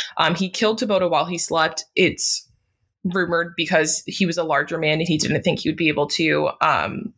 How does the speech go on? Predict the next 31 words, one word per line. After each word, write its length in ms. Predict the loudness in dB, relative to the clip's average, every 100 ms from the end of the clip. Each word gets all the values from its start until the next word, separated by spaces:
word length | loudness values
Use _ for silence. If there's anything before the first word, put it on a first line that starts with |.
| _ _ 0
overpower 480 | 0 0 2 0
him. 300 | 0 2 2
And 200 | 2 2
then 140 | 2 0
he 140 | -2
killed 260 | 0 0 0
Tracy. 640 | -2 -2 0 2 2 -2 -4 -4 -4 -6 -8 -2
Um, 480 | 0 0 -2 -8 -10
he 160 | -2 0
didn't 360 | 2 2 0 -4 _ -2
do 340 | 0 2 2
his 280 | 2 -2 -2
typical 580 | 0 0 0 0 0 0
mark 420 | 0 0 0 0 -4
of 140 | -2
mutilation 520 | 0 2 2 2 0
and 140 | 0 2
posing 440 | 2 2 2 2
because 520 | 0 0 2 2 0
at 180 | -2 0
this 200 | -2 -2
point, 420 | 0 0 0 -2 _ _ _ _
the 220 | 2 2
story 300 | 2 -2 -2
was 180 | -2 -2
so 180 | 0 0
hot 340 | 2 0 0
that 200 | -2 0
they 260 | -2 -2 -2
figured 340 | -2 -2 -2
that 260 | -2 -2